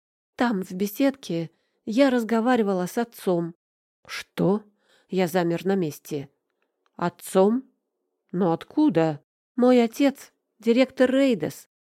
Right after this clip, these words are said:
Я ошеломлённо молчал. Видимо, Лиз поняла это по-своему, потому что схватила за руки.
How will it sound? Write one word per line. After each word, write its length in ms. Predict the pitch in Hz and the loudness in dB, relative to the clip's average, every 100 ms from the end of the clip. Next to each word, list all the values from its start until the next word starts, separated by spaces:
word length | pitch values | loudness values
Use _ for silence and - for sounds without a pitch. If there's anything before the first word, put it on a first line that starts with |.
| _ | _
Я 320 | 196 165 214 | -4 -2 0
ошеломлённо 720 | 196 - 180 180 180 180 175 | -2 -4 -2 0 0 0 -2
молчал. 580 | 175 175 - 165 151 143 _ _ _ _ - | -2 -6 -8 -8 -8 -8 _ _ _ _ -2
Видимо, 400 | 196 180 190 185 | 0 2 2 2
Лиз 220 | 196 - | 0 -2
поняла 400 | 190 180 180 180 | -2 0 2 0
это 180 | 170 175 | -2 -4
по-своему, 720 | 175 - 226 254 185 151 156 _ _ _ _ _ | -8 -6 -2 0 0 -2 -6 _ _ _ _ _
потому 340 | - 180 240 | -6 -2 -2
что 180 | - 202 | -2 -8
схватила 580 | - 185 180 208 190 190 | -6 -6 -4 -2 -2 -2
за 260 | 202 180 | -2 -2
руки. 420 | 165 147 151 143 | -4 -8 -8 -10